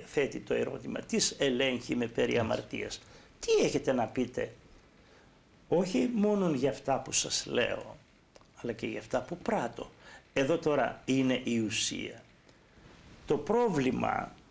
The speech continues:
Speaker 1: όχι μόνο του αρχαίου κόσμου, αλλά και του συγχρόνου κόσμου από την Αναγέννηση και μετά, είναι ότι επειδή δεν έχουμε τη διάθεση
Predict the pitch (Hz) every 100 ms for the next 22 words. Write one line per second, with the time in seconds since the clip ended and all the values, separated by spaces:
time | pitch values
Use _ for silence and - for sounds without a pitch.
0 | - - - - - 170 - 233 247 226
1 | 190 143 - - - 143 135 - 165 156
2 | 123 - 147 127 101 120 120 - 127 127
3 | 113 - 135 - - 143 110 202 254 240
4 | 202 165 156 127 135 - - 135 127 117
5 | 147 214 220 202 - 151 117 - 101 92
6 | - 220 240 226 190 139 120 - 165 -
7 | 165 180 220 277 277 262 247 208 160 123
8 | 127 107 - - - -